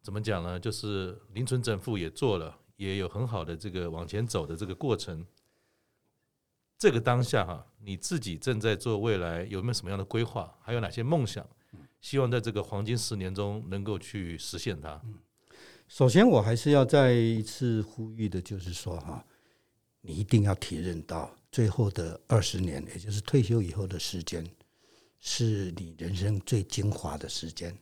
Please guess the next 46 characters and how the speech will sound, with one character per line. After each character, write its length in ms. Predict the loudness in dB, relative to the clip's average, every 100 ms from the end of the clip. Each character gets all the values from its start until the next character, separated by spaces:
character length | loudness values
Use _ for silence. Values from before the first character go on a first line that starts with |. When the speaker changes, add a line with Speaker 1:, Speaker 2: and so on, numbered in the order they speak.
| _
Speaker 1:
嗯 160 | -8 -6
哼。 160 | -6 -8
Speaker 2:
没 120 | -2
有 120 | 0 2
任 240 | 2 2
何 220 | 2 -4
人 180 | -4 -6
可 140 | -6
以 100 | -8 -6
干 160 | -2 0 2
预 180 | 0
你。 200 | -2 -8 -12 _ _ -20
Speaker 1:
嗯 80 | -20
哼。 120 | -20 -20 _ -8
Speaker 2:
你 220 | -6 -4
的 280 | 0 0 0
所 280 | 0 2
有 80 | 2
的 100 | 0
成 260 | -4 -2 -2
就 320 | 0 -2 -4 -14 _ _ _ _ _ _ 4
都 120 | 4
是 200 | 6 2
你 160 | 2
自 180 | 0 -4
己 240 | -4 -6 -10 _ _ _ _
独 180 | -4 0
享 260 | 0 0 -4
的。 160 | -12 -12
Speaker 1:
嗯 120 | -10 -6
哼。 160 | -6 -8 _
Speaker 2:
哦， 120 | -20 0
这 140 | 6
一 40 | 6
件 220 | 8 6
事 220 | 4 -2
情 260 | -2 -6 -8
一 140 | -8
定 220 | -4 -2
要 180 | -2 -4
先， 520 | -6 -4 -4 -4 -6 -12 _ _ _ _ _ _
先 600 | -2 0 0 -2 -6 -12 _ _ _ _ _ _
想 300 | -2 0 0
到。 280 | -2 -6 -8 -10
Speaker 1:
嗯 120 | -8 -6
哼。 180 | -6